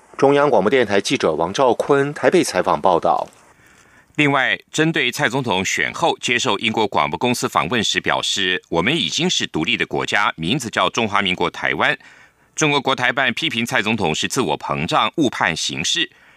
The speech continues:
Speaker 2: 对此，大陆委员会傍晚表示：“总统是对两岸现状跟立场事实阐述。”对岸应该放弃偏狭的主张跟负面作为，切勿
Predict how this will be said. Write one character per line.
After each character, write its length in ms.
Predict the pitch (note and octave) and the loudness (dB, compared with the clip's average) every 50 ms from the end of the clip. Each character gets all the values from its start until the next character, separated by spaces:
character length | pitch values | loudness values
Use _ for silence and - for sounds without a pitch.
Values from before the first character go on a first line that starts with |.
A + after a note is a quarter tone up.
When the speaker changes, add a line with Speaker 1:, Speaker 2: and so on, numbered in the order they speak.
| _ _ _ - | _ _ _ -2
Speaker 2:
对 120 | D#3 D3 | -2 0
此， 240 | - - - - E2+ - | 0 -2 -4 -4 -4 0
大 160 | - B2 A#2 | 0 0 2
陆 80 | A#2 G#2+ | 2 0
委 100 | E2+ D2+ | 0 0
员 80 | F2 | -2
会 160 | - - A2 F2+ | -2 -2 -4 -2
傍 220 | - - A#2+ B2 | 0 0 0 0
晚 180 | G#2+ F2 F2+ G2 | 0 0 0 0
表 180 | - - B1 A#1 | 0 -2 -2 -2
示： 280 | - - - B2 - - - - - - - _ - | -2 -4 -4 -4 -4 -6 -8 -14 -20 -20 -20 _ -2
“总 200 | - A#2+ F3+ G3+ | 0 0 2 2
统 160 | F3 A#2 G2 | 0 0 0
是 120 | - - | -2 -2
对 180 | - D3 C3 A2 | -2 -2 -2 0
两 180 | F#2 E2 D#2 | 0 0 0
岸 140 | D#2 D#2+ F2+ | 0 0 -2
现 340 | F#2+ - - G#3 F3+ B2+ F#2 | -2 -2 -2 -2 -2 -2 -2
状 220 | - C3 A#2 G#2+ | 0 0 0 0
跟 160 | G#2 B2 C3+ D#3+ | 0 -2 -4 -4
立 140 | G#3 F3 | -4 -6
场 280 | - - - D2 C2+ - - _ _ | -6 -6 -4 -6 -6 -6 -10 _ _
事 300 | - - - G3+ F3 - | -6 -4 -2 -2 -2 -2
实 260 | - - D2 D2+ - | -4 -4 -4 -4 -6
阐 260 | - - - C#3 A#2 | -6 -6 -6 -6 -6
述。” 280 | - - - F3 - - _ - - - - - - _ _ _ | -4 -2 0 0 -2 -2 _ -20 -20 -20 -20 -20 -20 _ _ _
对 160 | - D#3 C#3+ | -2 0 0
岸 140 | D3 C3+ - | 0 0 0
应 160 | - C#3 C#3+ | -2 -2 -4
该 240 | C3+ - C3 C3 C3+ | -2 0 -2 -2 -2
放 320 | A2 - - G3 F3 D3+ - | -2 -2 0 0 0 0 -2
弃 320 | - - C3+ G#2+ F2 - _ | -2 -2 -2 -2 -4 -6 _
偏 220 | - D3+ D3 D3 | -4 -2 -2 -2
狭 200 | C3 - A2+ G#2+ | 0 0 0 0
的 100 | G#2 G2+ | -2 -2
主 180 | - - C#2 - | -4 -6 -6 -4
张 240 | - A2 G#2+ A2+ A2 - | -2 0 0 0 -2 -2
跟 160 | - G#2+ F#2 | -2 -2 -2
负 160 | - - A2 | -2 -2 -2
面 160 | F#2+ F#2+ F2 | 0 0 0
作 160 | E2 - F#3 - | 0 0 0 0
为， 300 | F#2 D2 C#2+ D#2+ G2+ - - - - - _ _ | 0 0 -2 -2 -4 -6 -10 -18 -20 -20 _ _
切 240 | - - G#3 F#3 D3+ | -4 -2 -2 0 0
勿 240 | C3 E3 D3+ - | 0 0 0 -2